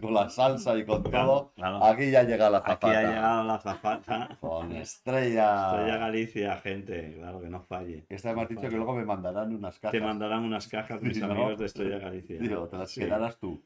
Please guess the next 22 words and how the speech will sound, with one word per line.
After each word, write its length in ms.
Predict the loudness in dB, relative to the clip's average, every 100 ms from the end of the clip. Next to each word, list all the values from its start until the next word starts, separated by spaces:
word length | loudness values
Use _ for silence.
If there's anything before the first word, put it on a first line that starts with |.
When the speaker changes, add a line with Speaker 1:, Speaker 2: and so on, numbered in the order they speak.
| _
Speaker 2:
Porque 380 | -2 -2 2 4
agua, 460 | 4 4 2 2 2
Speaker 1:
<laughs> 120 | 2
Speaker 2:
agua 220 | 4 4
no 140 | 4 2
quieres, 380 | -2 -4 -6
¿no? 100 | -4
Speaker 1:
No, 220 | 2 0 0 _
no, 80 | -6
Speaker 2:
Agua, 340 | -4 -2 -2 -4
Speaker 1:
no, 40 |
no, 160 | -4 -6
no, 160 | -6
Speaker 2:
tú 220 | -8 -8 -4
Speaker 1:
por 100 | -2
Speaker 2:
agua 60 | -2 -2 -4
Speaker 1:
favor. 60 |
Speaker 2:
no, 360 | -6 -14 -16 -12
pa' 100 | -4
bañarte, 580 | -2 0 -2 -4 -6 -10
¿no? 200 | -10 -10
Speaker 1:
Eh, 540 | -10 -10 -10 -8 -8